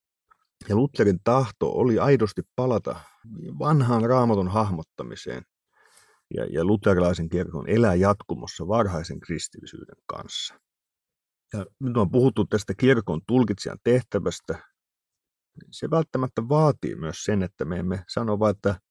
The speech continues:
Raamattu, Raamattu, Raamattu, vaan me joudumme myös jäsentämään teologisia oppeja, teologisia tunnustuksia, niin kuin jokaisella yhteisöllä on aina tunnustus. Toisilla se on julkikirjoitettuna, löytyy dokumenteista, ja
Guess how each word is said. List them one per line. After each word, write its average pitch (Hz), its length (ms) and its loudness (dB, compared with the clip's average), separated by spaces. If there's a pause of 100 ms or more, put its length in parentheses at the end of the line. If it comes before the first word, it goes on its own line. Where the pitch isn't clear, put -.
Raamattu, 104 560 2
Raamattu, 95 480 -2
Raamattu, 107 560 0
vaan - 180 -12
me 113 120 -4
joudumme 110 460 -2 (540)
myös 110 320 -4
jäsentämään 90 840 0
teologisia 92 560 2
oppeja, 95 580 -2
teologisia 117 480 0
tunnustuksia, - 800 -8 (160)
niin 117 80 -8
kuin 127 140 -4
jokaisella 120 540 2 (100)
yhteisöllä 87 760 0 (260)
on 73 260 -6
aina 135 280 -2
tunnustus. 62 540 -6 (760)
Toisilla 95 400 2
se - 160 -6
on 120 240 -2
julkikirjoitettuna, 110 1300 2
löytyy 95 460 2
dokumenteista, 90 800 -2
ja 67 140 -4